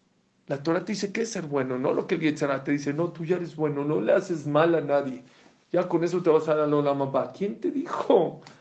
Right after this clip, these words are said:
Te engaña. Te habla suave, te engaña, te infla los pecados.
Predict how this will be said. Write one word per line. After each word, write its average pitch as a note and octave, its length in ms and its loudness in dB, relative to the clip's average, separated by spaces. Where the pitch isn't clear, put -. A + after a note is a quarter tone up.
Te D3+ 100 -4
engaña. A3 880 2
Te C3+ 80 -8
habla B2 240 -4
suave, A2+ 540 -4
te - 180 -12
engaña, A2+ 680 -8
te C3 160 -2
infla C3+ 340 -2
los A#2 200 -6
pecados. A#2+ 840 -4